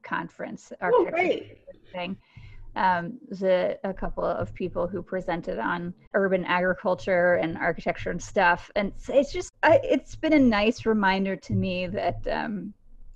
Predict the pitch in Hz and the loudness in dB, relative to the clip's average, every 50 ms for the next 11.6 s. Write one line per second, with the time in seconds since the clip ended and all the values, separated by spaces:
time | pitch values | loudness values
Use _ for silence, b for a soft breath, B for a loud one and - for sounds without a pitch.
0 | - - 233 220 - - 240 220 214 208 202 180 175 180 202 202 226 226 240 240 | -10 -6 -6 -6 -6 -6 -6 -6 -4 -4 -6 -8 -10 -10 -6 -4 -2 0 0 0
1 | 214 190 - - 208 208 208 202 196 196 208 196 185 190 185 185 190 190 185 180 | 0 -2 -4 -8 -6 -4 -2 0 0 0 0 -2 -2 -2 -4 -4 -4 -4 -2 -4
2 | 175 180 - - - 185 190 185 - - - - 190 - - - 156 143 190 208 | -4 -4 -6 -6 -2 -2 -2 -2 -4 -6 -6 -6 -6 -6 -6 -6 -4 -4 -4 -6
3 | 196 220 - - 202 190 180 208 190 - 190 214 240 - - 196 196 190 190 180 | -8 -8 -6 -6 -6 -4 -4 -6 -6 -6 -8 -8 -8 -8 -6 -6 -4 -4 -4 -6
4 | 175 170 - 170 165 196 160 165 165 - - 185 - - 175 175 - - 185 170 | -6 -6 -6 -6 -4 -2 -2 -4 -4 -6 -8 -8 -4 -4 -4 -4 -4 -4 -6 -6
5 | 165 175 175 202 254 _ - 208 202 214 220 202 - - - _ _ _ _ - | -6 -6 -8 -10 -12 _ -6 -4 -4 -4 -4 -6 -8 -12 -20 _ _ _ _ 0
6 | 220 196 180 190 214 214 - 220 226 220 - 220 202 208 202 196 - - - - | 0 0 0 -4 -8 -8 -4 -4 -6 -4 -2 -2 0 0 0 -2 -4 -10 -20 -20
7 | - - 247 214 202 196 196 190 180 185 - 196 180 185 262 202 170 170 180 185 | -10 -4 -4 -2 -2 -2 -2 -4 -4 -4 -4 -6 -6 -6 -6 -8 -8 -8 -8 -8
8 | - - - _ _ _ _ _ _ _ _ _ _ - 185 190 208 220 220 214 | -8 -10 -12 _ _ _ _ _ _ _ _ _ _ -4 -2 -2 0 0 0 -2
9 | 247 247 208 196 196 190 180 185 185 185 190 190 196 185 180 180 180 180 180 185 | -2 -4 -6 -6 -6 -6 -6 -4 -4 -4 -4 -4 -6 -6 -6 -6 -6 -4 -4 -2
10 | 180 175 180 185 220 - 196 196 190 185 185 185 - - 190 185 175 180 - 185 | -2 -2 -4 -4 -4 -4 -4 -4 -4 -6 -8 -8 -6 -6 -6 -6 -6 -6 -6 -6
11 | 180 190 - - 185 180 180 180 170 170 - - | -6 -6 -6 -8 -8 -6 -6 -4 -4 -4 -6 -8